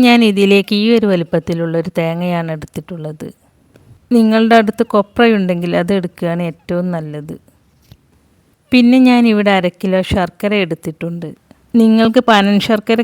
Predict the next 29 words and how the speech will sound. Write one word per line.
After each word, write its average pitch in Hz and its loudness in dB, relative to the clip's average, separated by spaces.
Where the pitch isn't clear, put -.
കിട്ടുകയാണെങ്കിൽ 185 0
അത് 196 -2
എടുക്കുകയാണ് 185 -2
ഇതിലേക്ക് 170 -6
ഏറ്റവും 185 -6
നല്ലത്. 156 -10
ഷുഗർ 254 2
ഉള്ളവർ 226 2
ശർക്കര 190 0
ചേർത്ത് 170 -2
കൊടുക്കരുത് 156 -6
ട്ടോ. 170 -6
അവർ 165 -4
ശർക്കര 180 -4
ചേർക്കാതെ 175 -2
കഴിച്ചാൽ 156 -6
മതി. 156 -12
ഇനി 254 6
നമുക്ക് 240 4
ആദ്യം 185 0
ഈ - 0
മരുന്നുകളൊക്കെ 185 -2
ഒന്ന് 175 -4
വറുത്തെടുക്കണം. 165 -8
അതിനായിട്ട് 233 2
ഞാനിവിടെ 190 0
ചുവട് 185 -2
കട്ടിയുള്ള 175 -4
ഒരു 175 -6